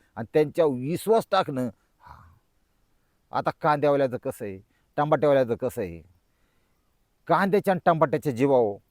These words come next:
दहा रुपयाचा मिठाचा पुडासुद्धा उधार घ्यावा नाही. बनवला तर लखोपती, कावा तरी खर्च निघतो, नाही तर अख्खा सपाट. काय अवस्था झाली, अवघड आहे.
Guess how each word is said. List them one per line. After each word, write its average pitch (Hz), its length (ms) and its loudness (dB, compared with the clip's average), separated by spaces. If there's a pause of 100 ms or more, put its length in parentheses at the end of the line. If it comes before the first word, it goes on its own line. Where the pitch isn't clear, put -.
(140)
दहा 120 320 0
रुपयाचा 139 400 0
मिठाचा 127 320 -4
पुडासुद्धा 156 440 -2
उधार 127 240 2
घ्यावा 90 300 -4
नाही. 78 160 -20 (800)
बनवला 156 360 -2
तर 170 100 0
लखोपती, 160 580 -2 (280)
कावा 156 280 2
तरी 135 180 0
खर्च - 240 0
निघतो, 147 480 -4 (880)
नाही 123 220 -4
तर 117 220 -2 (160)
अख्खा - 260 -4
सपाट. - 360 -10 (1080)
काय 156 160 -4
अवस्था 95 300 -6
झाली, 76 320 -16 (440)
अवघड 123 320 -10
आहे. 73 80 -20